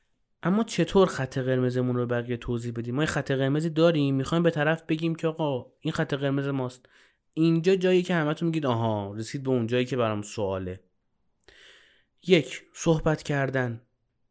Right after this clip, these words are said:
چه مسائلی رو باید رعایت کن طرف؟ تو دیت اولتون، تو دیت دومتون، تو پیام‌های اولیه‌تون، به رفیقای قدیمیتون، به خانواده‌تون، به هر کسی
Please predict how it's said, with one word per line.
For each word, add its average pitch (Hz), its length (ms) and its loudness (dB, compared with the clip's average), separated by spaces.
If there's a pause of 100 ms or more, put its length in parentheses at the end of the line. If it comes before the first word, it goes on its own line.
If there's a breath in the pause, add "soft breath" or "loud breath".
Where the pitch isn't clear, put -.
(420)
چه - 180 2
مسائلی 139 540 0
رو 127 80 0
باید 123 180 -2
رعایت 120 360 -6
کن 120 180 -8
طرف؟ 120 360 -12 (840 soft breath)
تو - 120 -2
دیت 151 400 0
اولتون، 151 840 0
تو 139 100 -8
دیت 123 280 -4
دومتون، 123 800 -4
تو 117 140 -12
پیام‌های 104 480 -4
اولیه‌تون، 117 720 -4
به 120 120 0
رفیقای 120 460 -2
قدیمیتون، 135 680 -2
به 104 80 -4
خانواده‌تون، 101 760 -6
به 151 80 -4
هر 180 260 -4
کسی - 520 -10